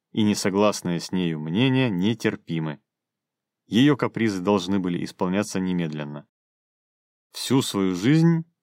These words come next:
она, однако, отдавала государству.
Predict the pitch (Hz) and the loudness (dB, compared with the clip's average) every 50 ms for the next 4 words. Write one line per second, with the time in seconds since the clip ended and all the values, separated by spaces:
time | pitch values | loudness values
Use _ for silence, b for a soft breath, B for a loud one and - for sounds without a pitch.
0 | _ _ _ 98 92 87 82 82 85 95 123 143 - - 117 98 87 92 95 98 | _ _ _ -2 -2 -2 -2 -2 0 0 0 0 0 -2 -2 -2 -2 -2 0 -2
1 | 107 - - 120 120 110 120 - _ - 101 90 82 80 80 92 87 85 92 104 | -2 0 0 0 -2 -2 -6 -8 _ -4 -4 -4 -4 -4 -2 0 2 2 2 2
2 | 107 104 92 98 92 - 92 82 80 82 85 80 - - - 80 73 - | 2 2 0 -2 -2 -2 -6 -4 -4 -4 -4 -4 -8 -12 -18 -18 -18 -18